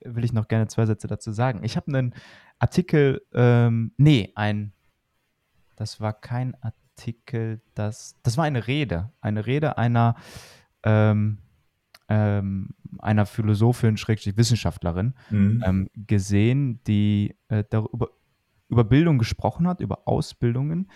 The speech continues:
Speaker 1: Und, äh, interessant mal, nicht wertend, ähm, auch nicht wertend von ihr dargestellt, ähm, auch jetzt nicht wertend von mir dargestellt,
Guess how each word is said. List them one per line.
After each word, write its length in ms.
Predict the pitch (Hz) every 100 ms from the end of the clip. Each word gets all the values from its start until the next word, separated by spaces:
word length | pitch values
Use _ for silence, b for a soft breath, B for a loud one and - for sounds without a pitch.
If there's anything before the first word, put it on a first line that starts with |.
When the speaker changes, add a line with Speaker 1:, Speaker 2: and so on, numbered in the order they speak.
| B B B B _
Speaker 1:
Und, 500 | 123 123 120 - -
äh, 140 | 117 -
interessant 600 | 143 - 147 156 160 -
mal, 320 | 151 147 147
nicht 400 | 131 170 - -
wertend, 720 | 113 147 190 104 127 196 - - -
ähm, 500 | 110 104 101 101 -
auch 160 | 113 120
nicht 180 | 110 113
wertend 260 | 113 113
von 160 | - 101
ihr 200 | 127 147
dargestellt, 720 | 151 160 - - 165 170 - _
ähm, 180 | 110 107
auch 100 | -
jetzt 140 | 117 120
nicht 120 | 113
wertend 220 | 120 110
von 140 | - 104
mir 140 | 135
dargestellt, 520 | 92 98 101 110 120